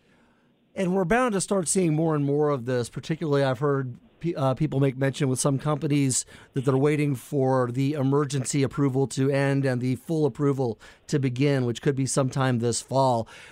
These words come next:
What are you expecting? Are you expecting to see a lot of businesses do this? Because it's a, it's a fine line to walk, even though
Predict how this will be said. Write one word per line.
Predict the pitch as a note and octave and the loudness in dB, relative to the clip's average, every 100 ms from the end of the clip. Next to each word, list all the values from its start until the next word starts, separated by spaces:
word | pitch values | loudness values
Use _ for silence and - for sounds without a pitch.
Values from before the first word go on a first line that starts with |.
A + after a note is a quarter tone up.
| - | -10
What | - C4 E4 | 0 2 4
are | |
you | D4+ C#4 | 2 2
expecting? | G#3+ - G3 F3+ C3+ A2+ | 0 0 0 0 -2 -4
Are | C3+ E3+ | -2 0
you | E3 A#3 | 0 0
expecting | A3+ - A#3 A3+ A3 | -2 -2 -2 -2 -2
to | A3 | -2
see | F#3 - G#3 F#3+ F#3+ F3 D3 _ _ _ _ D#3 | -2 0 2 2 2 0 -4 _ _ _ _ -2
a | |
lot | D#3 D#3+ E3 | 0 2 2
of | D3 | 2
businesses | D#3 D3 C#3+ B2 | 0 -2 -2 -2
do | A#2 C3+ | 2 2
this? | A#2+ A2+ A2 - - - - - | 2 -2 -2 -4 -4 -6 -20 -8
Because | C#3 E3+ | 0 2
it's | E3 | 2
a, | E3+ G#3 | -2 -2
it's | G3+ | -4
a | F#3+ | -2
fine | A#3 C4+ A#3 | 2 2 2
line | A3 D3+ | 0 0
to | |
walk, | D3 G#3 E3 C3+ | 2 2 2 0
even | F#3 F#3 | -2 -2
though | F#3 E3+ D#3+ | 0 0 0